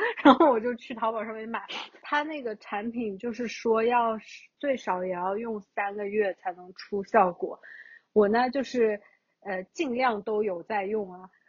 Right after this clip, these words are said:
发现呢，三个月之后，确实发现我头发都，就是长小绒毛，你知道吗？虽然说，就我的发际线是很安全的，我主要就是发缝比较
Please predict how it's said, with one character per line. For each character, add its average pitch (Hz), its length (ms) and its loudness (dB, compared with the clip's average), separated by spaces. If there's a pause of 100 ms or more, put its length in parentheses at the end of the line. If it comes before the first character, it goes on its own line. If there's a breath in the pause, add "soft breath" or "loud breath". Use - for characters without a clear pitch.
(180)
发 254 160 0
现 247 260 -2
呢， 220 180 -6
三 254 140 -2
个 254 80 -4
月 233 180 0
之 233 220 -6
后， 208 320 -4
确 269 220 -2
实 202 160 -4
发 208 180 0
现 208 180 -2
我 175 120 -4
头 180 200 -4
发 202 220 0
都， 196 420 -2 (220)
就 262 100 -6
是 220 220 -4 (520)
长 214 200 2
小 190 260 2
绒 190 320 -6
毛， 190 300 0
你 208 80 -8 (100)
知 175 120 -8
道 170 100 -6
吗？ 180 240 -10 (300)
虽 320 160 8
然 302 160 10
说， 285 320 4 (920)
就 302 160 -8
我 208 140 -4
的 196 100 -10
发 262 240 4
际 247 200 -8
线 240 280 -6
是 214 180 -10
很 175 460 -14 (380 soft breath)
安 233 240 2
全 185 340 -8
的， 180 140 -6
我 208 140 0
主 233 100 -2
要 208 160 2
就 247 100 -4
是 247 140 -4
发 247 300 6
缝 233 280 -8
比 180 120 -14
较 196 260 -8